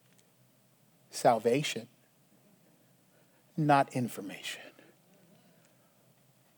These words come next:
We need to lose control, not get more control 'cause we awoke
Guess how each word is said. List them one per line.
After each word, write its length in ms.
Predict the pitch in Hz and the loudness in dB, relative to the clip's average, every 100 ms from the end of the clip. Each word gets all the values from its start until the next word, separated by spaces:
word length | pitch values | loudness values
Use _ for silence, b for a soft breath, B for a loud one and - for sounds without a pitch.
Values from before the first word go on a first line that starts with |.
| _ | _
We 120 | 190 | 6
need 140 | 320 320 | 8 8
to 80 | 214 | 8
lose 400 | 175 202 214 - | 8 8 6 2
control, 600 | - 147 - 107 - - - - - - _ _ _ _ - _ _ _ _ _ _ _ _ - | 0 0 -2 -4 -8 -10 -14 -20 -20 -20 _ _ _ _ -20 _ _ _ _ _ _ _ _ 6
not 360 | 190 247 156 123 | 8 8 4 6
get 240 | 202 214 | 6 6
more 280 | 156 170 165 | 6 8 8
control 440 | 170 156 - 156 | 6 4 8 8
'cause 220 | 151 160 135 | 8 4 4
we 280 | 160 165 - - - | 6 6 2 0 4
awoke 580 | 143 131 135 113 - | 6 6 4 4 -4